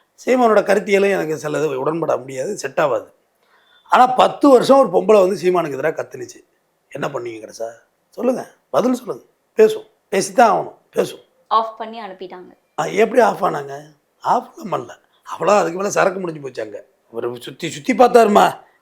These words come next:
Speaker 1: என்னென்னமோ பதில் சொன்னாரு. ஒரு அமீரோட ஒரு பேட்டியிலலாம் வந்து வச்சு கேட்டீங்க, இந்த மாதிரி அந்த மேட்டரை சொல்லுங்க அப்படின்னப்ப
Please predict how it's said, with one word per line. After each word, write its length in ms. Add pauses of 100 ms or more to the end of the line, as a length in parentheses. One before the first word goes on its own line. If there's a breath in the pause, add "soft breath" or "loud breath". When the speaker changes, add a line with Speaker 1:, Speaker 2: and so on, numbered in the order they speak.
(140)
Speaker 1:
என்னென்னமோ 480
பதில் 320
சொன்னாரு. 360 (200)
ஒரு 160
அமீரோட 420
ஒரு 160
பேட்டியிலலாம் 640
வந்து 200
வச்சு 220
கேட்டீங்க, 380 (220)
இந்த 140
மாதிரி 280 (880)
அந்த 180
மேட்டரை 300
சொல்லுங்க 280
அப்படின்னப்ப 420